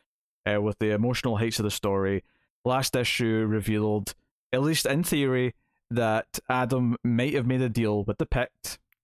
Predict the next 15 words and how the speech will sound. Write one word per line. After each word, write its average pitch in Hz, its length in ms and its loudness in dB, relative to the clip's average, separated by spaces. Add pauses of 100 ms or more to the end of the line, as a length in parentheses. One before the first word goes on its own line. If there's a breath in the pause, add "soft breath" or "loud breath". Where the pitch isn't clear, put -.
(280)
to 107 520 0 (1300)
leave 156 340 0
Ran 175 180 2
alone, 180 500 2 (1200)
and 143 220 0
in 143 200 2
turn 139 300 0
he 143 200 -2
will 120 140 0
help 120 320 0
hand 117 340 0
over 110 300 0
Earth 131 220 -2
to 151 180 0
them, 185 200 0